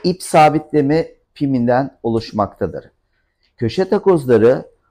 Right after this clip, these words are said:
orijinal ham maddeden üretildiği gibi tekerleklerde bulunan metal pim ise su ve nemden etkilenmeyen paslanmaz şekilde üretilmiştir.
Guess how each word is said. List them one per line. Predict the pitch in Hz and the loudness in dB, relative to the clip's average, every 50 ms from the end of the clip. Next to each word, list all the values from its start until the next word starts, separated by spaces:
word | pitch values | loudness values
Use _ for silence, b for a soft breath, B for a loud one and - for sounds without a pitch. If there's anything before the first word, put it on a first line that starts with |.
| _ - | _ -2
orijinal | 123 135 131 - 156 156 160 151 | 0 0 0 0 0 0 0 0
ham | 135 123 131 135 | 0 0 0 0
maddeden | 143 139 135 139 - - 123 113 117 113 | 2 2 0 0 -2 -4 -4 -2 -2 0
üretildiği | 104 110 120 123 120 - 131 123 120 127 143 160 156 | 0 0 0 0 0 -2 -4 -2 0 0 0 0 0
gibi | 147 101 82 98 117 143 156 151 _ _ _ _ _ _ _ | -2 -2 -2 -2 -2 -2 -4 -8 _ _ _ _ _ _ _
tekerleklerde | - 131 120 - 165 156 156 156 156 160 156 156 _ - 151 160 160 156 185 185 170 | -6 -6 -4 0 2 2 2 4 2 0 0 -2 _ -2 -2 -2 -2 -2 -4 -6 -4
bulunan | 151 127 117 113 107 104 101 101 - - _ _ _ _ _ - | -4 -2 -2 0 0 0 0 0 -2 -6 _ _ _ _ _ -6
metal | 110 113 113 110 - - 156 156 165 160 - | -4 -4 -4 -4 -2 0 0 0 0 -2 -6
pim | - - 143 151 160 - _ _ _ _ _ _ _ _ _ _ | -6 -6 -6 -6 -6 -8 _ _ _ _ _ _ _ _ _ _
ise | - 113 - - - 139 143 - - _ _ _ _ _ _ _ _ _ _ | -14 -14 -8 -4 -2 -2 -2 -2 -6 _ _ _ _ _ _ _ _ _ _
su | _ - - - - - 165 160 165 151 135 | _ -20 -20 -20 -8 -2 -2 0 0 0 0
ve | 131 131 135 123 | 0 0 0 0
nemden | 120 123 123 120 123 120 127 123 | -2 0 0 0 0 0 0 0
etkilenmeyen | 123 127 123 - - 117 123 123 120 117 110 101 104 113 127 151 _ _ _ _ _ _ | -2 -4 -6 -8 -6 -4 -2 -2 -2 -2 -2 -2 -4 -4 -6 -10 _ _ _ _ _ _
paslanmaz | - 127 123 - - - 120 120 120 120 120 120 120 - | -4 -4 -4 -4 -4 -4 -2 -2 0 -2 -2 -4 -4 -6
şekilde | - - 101 - 110 104 101 98 107 110 - - _ _ _ - | -10 -12 -10 -8 -8 -6 -4 -4 -4 -4 -6 -10 _ _ _ -8
üretilmiştir. | 107 104 98 95 - 92 95 90 87 - - _ - - - | -6 -6 -6 -6 -8 -12 -12 -12 -12 -14 -18 _ -20 -20 -20